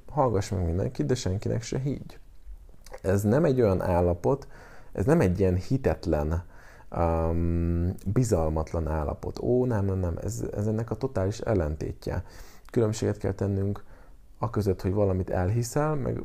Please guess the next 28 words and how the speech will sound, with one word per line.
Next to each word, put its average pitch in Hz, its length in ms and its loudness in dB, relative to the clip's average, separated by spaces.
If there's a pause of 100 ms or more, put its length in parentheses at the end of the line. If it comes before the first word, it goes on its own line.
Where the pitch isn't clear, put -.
(120)
meg 101 120 0
a 107 100 2
valódi 98 360 2 (100)
hit - 360 -4
között. 90 460 -2
A - 100 -4
valódi 117 360 4
hit 127 240 -2
az 117 180 -4
nagyon 95 360 2
ritka. 85 480 -6 (460)
A - 100 -8
valódi 135 300 4
hit 131 140 -4
az 120 180 -2
tényleg 90 260 0
nagyon 82 320 0
ritka. - 400 -6
Az, - 180 -4
hogy, 92 240 -2 (600)
hogy - 140 -2
valaki 95 360 0 (200)
valóban 107 760 2
tud 92 240 -4
hinni 92 600 -2 (520)
önmagába, 87 1040 0 (240)
az - 180 -6
életbe, 87 1040 0